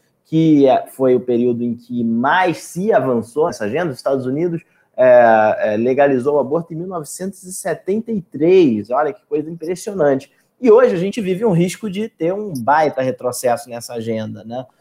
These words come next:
Com, é, uma maioria conservadora na, na, no, na Suprema Corte Americana, com, após a indicação aí,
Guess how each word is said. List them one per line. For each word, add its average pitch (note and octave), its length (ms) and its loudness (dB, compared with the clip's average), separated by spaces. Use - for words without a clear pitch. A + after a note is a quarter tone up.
Com, C3 540 -2
é, A#2 300 6
uma A#2+ 180 0
maioria A#2+ 420 4
conservadora C3 1040 2
na, B2 460 -2
na, A2 400 -12
no, A2 380 -8
na G#2+ 140 -12
Suprema A#2 360 -4
Corte A#2 280 -2
Americana, D#3 960 2
com, E3+ 240 -8
após C#3 360 0
a D3+ 60 2
indicação C#3 760 -4
aí, B2+ 280 0